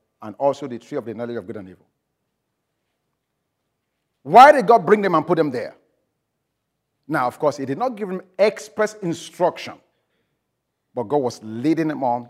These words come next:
and encouraging them to do something. Obviously, he's encouraging them to partake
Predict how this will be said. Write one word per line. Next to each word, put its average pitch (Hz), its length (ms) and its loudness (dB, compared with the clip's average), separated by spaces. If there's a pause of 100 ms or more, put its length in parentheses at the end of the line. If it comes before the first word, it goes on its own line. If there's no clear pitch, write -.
and 110 160 -12
encouraging 139 560 -8
them 127 100 -10
to 117 100 -16
do 117 120 -14
something. 87 320 -18 (1500)
Obviously, 160 540 2 (720)
he's 120 160 -14
encouraging 170 640 -4
them 117 280 -6 (200)
to 117 120 -14
partake 156 640 -10